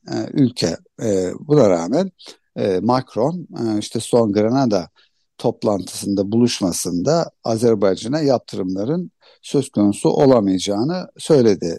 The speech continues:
Yani burada ekonomik çıkarlar birinci dereceden öncelikli ve ayrıca eğer yaptırım uygularlarsa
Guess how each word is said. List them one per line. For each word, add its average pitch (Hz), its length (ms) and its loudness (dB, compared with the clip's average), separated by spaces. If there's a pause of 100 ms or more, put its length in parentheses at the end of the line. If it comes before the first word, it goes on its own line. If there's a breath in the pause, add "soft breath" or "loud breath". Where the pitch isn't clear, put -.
(120)
Yani 107 420 -4
burada 135 420 0 (1160 soft breath)
ekonomik 147 440 0
çıkarlar 117 640 -4
birinci 123 400 -4
dereceden 92 560 -4 (220)
öncelikli 123 760 0 (680)
ve 151 120 4
ayrıca 156 640 0 (480)
eğer 127 280 2
yaptırım 123 680 -2
uygularlarsa 107 1040 0